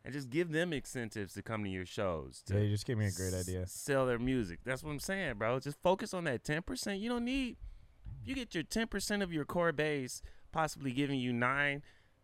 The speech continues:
Speaker 1: ninety-nine a month to get maybe a pair of drumsticks from your last show, the set list from your show,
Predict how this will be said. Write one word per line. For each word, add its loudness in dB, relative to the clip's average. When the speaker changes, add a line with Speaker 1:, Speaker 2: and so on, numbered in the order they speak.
Speaker 1:
ninety-nine 2
a 2
month 2
to 0
get 2
maybe 0
a -2
pair 2
of -4
drumsticks -2
from -6
your 0
last 4
show, 0
the -2
set 0
list 0
from 0
your 0
show, 2